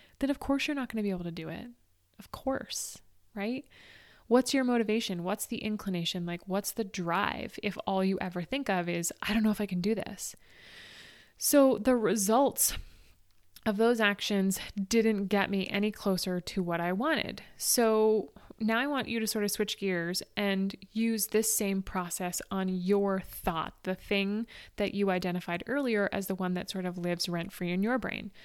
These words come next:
So go through this with me sort of in real time now. And if you can't do it now, just come back to it later.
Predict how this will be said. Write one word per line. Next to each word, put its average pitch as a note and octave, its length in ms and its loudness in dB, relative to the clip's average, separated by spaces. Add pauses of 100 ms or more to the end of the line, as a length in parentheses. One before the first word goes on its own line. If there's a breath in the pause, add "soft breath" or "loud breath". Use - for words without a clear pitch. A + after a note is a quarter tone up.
(300 loud breath)
So - 160 2
go A3+ 300 6
through C4+ 220 -2
this B3+ 300 -2
with A3 180 -2
me G#3 100 0
sort G#3 220 -2
of G3+ 80 -2
in G3 140 0
real F#3+ 180 0
time F#3 280 -4
now. E3 220 -4
And F3+ 100 0
if G3+ 120 -4
you - 40 -16
can't B3 260 -2
do G#3+ 100 0
it G#3 100 -4
now, E3 220 -2
just F3+ 280 -4
come F#3 160 -2
back E3+ 180 -4
to G#3+ 120 -4
it G3+ 100 -2
later. F#3+ 380 -6